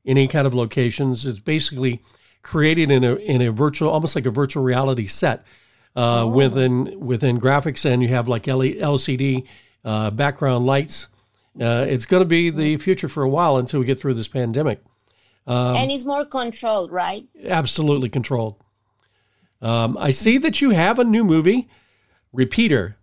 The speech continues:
Speaker 1: Find, repeat, kill. Find, repeat, kill.
Speaker 2: <laughs>
Speaker 1: Find, repeat, kill. Tell us about the cast. You've,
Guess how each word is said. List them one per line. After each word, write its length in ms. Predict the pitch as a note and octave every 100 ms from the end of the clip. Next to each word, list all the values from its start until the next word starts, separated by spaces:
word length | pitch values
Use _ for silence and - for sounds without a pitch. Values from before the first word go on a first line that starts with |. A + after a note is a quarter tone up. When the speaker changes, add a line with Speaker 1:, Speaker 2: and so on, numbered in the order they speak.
| _
Speaker 1:
Find, 480 | C3 C#3+ G3+ C4+ - -
repeat, 540 | C#3 C3+ E3+ G#3+ - - _
kill. 420 | - G4 C3+ F2+ -
Find, 380 | - A#3 C3+ A2+
repeat, 440 | C3 C#3+ B3 - A3
kill. 320 | G#3+ F4 - F3+
Speaker 2:
<laughs> 120 | A#3+
Speaker 1:
Find, 300 | E4+ C4 E3+
repeat, 480 | D#3+ D3 F4+ G3+ -
kill. 340 | G4 D#4 C3+ C4 - C4+ - - _
Tell 160 | C4 B3+
us 120 | -
about 220 | A3 G3+
the 80 | F3+
cast. 460 | G3 G#3 C4+ -
You've, 260 | F3 D#3 C3+